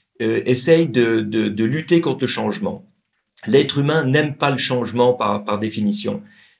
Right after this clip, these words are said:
Donc, ce qu'il faut, c'est des leaders politiques, des leaders économiques, des leaders dans le monde de l'environnement, des leaders dans le monde de la technologie, qui sont capables de montrer le chemin, et qui sont capables de montrer qu'aujourd'hui, si on remplace toutes les infrastructures polluantes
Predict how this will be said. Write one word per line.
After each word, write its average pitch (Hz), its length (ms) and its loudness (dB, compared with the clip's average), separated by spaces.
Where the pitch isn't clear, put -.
Donc, 127 180 0
ce 170 100 0
qu'il 165 180 -2
faut, 190 180 0
c'est - 160 -2
des 117 140 0
leaders 151 500 0
politiques, 147 600 -2
des 117 140 -2
leaders 147 460 0
économiques, 131 760 -2
des 117 140 -4
leaders 143 400 -2
dans 127 100 2
le 123 80 0
monde 127 180 -4
de 120 60 -2
l'environnement, 120 720 -4
des 127 160 -2
leaders 143 400 -2
dans 120 80 -2
le 123 80 -4
monde 127 160 -4
de 120 40 -6
la 110 60 -2
technologie, 113 720 -8
qui 135 100 -4
sont 143 160 0
capables 165 340 0
de 139 60 0
montrer 156 320 0
le 139 60 -4
chemin, 107 460 -4
et 107 80 -10
qui 151 120 -2
sont 160 140 0
capables 175 360 -2
de 160 80 2
montrer 160 400 0
qu'aujourd'hui, 143 800 -2
si - 220 0
on 160 100 6
remplace 160 580 0
toutes - 200 -8
les 190 160 2
infrastructures 165 720 -4
polluantes 117 720 0